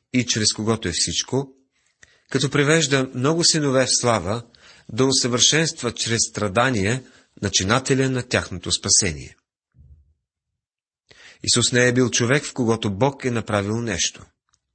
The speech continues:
Човешкото естество на Исус не означава, че той е бил религиозен гений, нито че е бил мъченик за някаква кауза. То не означава, че Христос е давал добър пример. Смирението на Христос е постигнало две неща.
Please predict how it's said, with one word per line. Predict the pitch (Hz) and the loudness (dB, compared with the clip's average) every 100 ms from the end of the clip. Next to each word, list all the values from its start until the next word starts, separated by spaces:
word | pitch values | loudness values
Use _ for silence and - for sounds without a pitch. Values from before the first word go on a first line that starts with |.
| _ - - - - | _ -20 -20 -20 -8
Човешкото | - 117 123 - 127 | 0 0 0 -2 0
естество | 143 - 135 - 143 | 0 0 -2 0 0
на | |
Исус | 131 - 147 - - | 2 2 0 -2 -2
не | 131 | -2
означава, | 143 143 139 185 196 | 0 -2 0 2 2
че | 170 147 | -2 0
той | 151 | 0
е | 135 | 2
бил | 135 139 | 2 2
религиозен | 131 127 120 120 117 120 107 | 2 2 2 0 0 -2 0
гений, | 120 85 101 127 _ _ - - - _ | 0 0 -4 -8 _ _ -20 -20 -20 _
нито | 127 139 | 0 0
че | 135 143 | 0 0
е | 123 | 2
бил | 139 139 | 2 2
мъченик | 135 139 147 151 | 2 2 0 0
за | 135 | 0
някаква | 120 - 113 143 131 | 0 -2 -6 -6 0
кауза. | 160 127 85 73 - _ _ _ _ _ _ _ _ _ _ - - _ - | 0 0 -4 -8 -16 _ _ _ _ _ _ _ _ _ _ -20 -20 _ -6
То | 104 | -2
не | 120 | 0
означава, | 131 139 - 165 175 | 0 0 2 2 2
че | - | -2
Христос | 143 151 165 160 | -2 -2 0 2
е | 160 | 0
давал | 131 139 143 143 | 2 2 2 0
добър | 131 139 160 156 | 0 0 0 0
пример. | 180 139 76 - - _ _ _ _ _ _ _ _ _ _ _ _ _ _ _ _ - - - - | -2 -2 -4 -10 -20 _ _ _ _ _ _ _ _ _ _ _ _ _ _ _ _ -20 -10 -4 0
Смирението | 110 160 208 185 | 2 2 2 0
на | 139 | 0
Христос | 117 110 120 117 | 0 2 2 0
е | 107 | -2
постигнало | 101 - 110 101 98 98 - | -4 -2 -2 0 -2 -2 -6
две | 98 107 | -4 -2
неща. | 71 67 - - | -2 -4 -8 -12